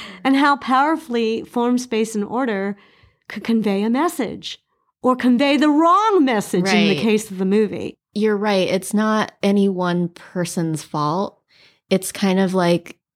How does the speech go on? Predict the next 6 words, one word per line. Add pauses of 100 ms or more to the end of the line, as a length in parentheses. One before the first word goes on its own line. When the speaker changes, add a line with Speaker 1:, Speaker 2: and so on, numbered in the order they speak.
(200)
Speaker 2:
we
were
set
up
for
failure.